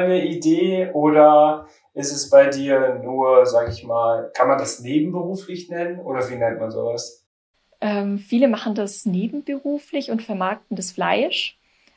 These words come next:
Speaker 2: aber viele machen das auch als Hobby tatsächlich.
Speaker 1: Okay.
Speaker 2: Und, ähm, gehen dann halt nur ab und zu auf die Jagd. Ähm,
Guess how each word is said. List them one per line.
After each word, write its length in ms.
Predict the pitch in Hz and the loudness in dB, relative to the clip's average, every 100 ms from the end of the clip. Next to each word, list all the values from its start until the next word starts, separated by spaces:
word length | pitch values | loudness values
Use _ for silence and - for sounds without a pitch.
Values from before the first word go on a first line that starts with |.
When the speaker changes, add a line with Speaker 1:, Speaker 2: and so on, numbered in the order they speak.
| - | -6
Speaker 2:
aber 200 | 208 208 | -2 -2
viele 280 | 202 220 226 | 0 2 2
machen 240 | 202 208 | 0 -2
das 220 | 196 190 | -6 -6
auch 140 | - 185 | -8 -8
als 260 | 180 - - | -8 -8 -2
Hobby 440 | 180 175 165 170 - | -2 -2 -8 -10 -10
tatsächlich. 880 | 175 180 175 165 - 165 190 - _ _ _ _ _ _ _ _ | -12 -10 -10 -10 -10 -12 -12 -18 _ _ _ _ _ _ _ _
Speaker 1:
Okay. 540 | 190 185 185 185 180 180 | -4 2 2 4 2 2
Speaker 2:
Und, 260 | 180 180 | 0 -2
ähm, 640 | 185 185 175 175 175 175 180 _ | -4 -4 -4 -6 -8 -10 -14 _
gehen 180 | 202 196 | -4 -4
dann 180 | 196 180 | -4 -4
halt 200 | 185 180 | -6 -4
nur 100 | 190 | -6
ab 160 | 185 | -6
und 140 | 185 185 | -6 -8
zu 180 | - | -4
auf 180 | 180 233 | -4 -4
die 120 | - | -6
Jagd. 520 | 214 190 185 185 - _ _ _ _ _ _ _ _ _ _ _ _ _ - | -6 -4 -6 -8 -12 _ _ _ _ _ _ _ _ _ _ _ _ _ -6
Ähm, 600 | 208 202 196 202 208 | -2 -2 -2 -4 -6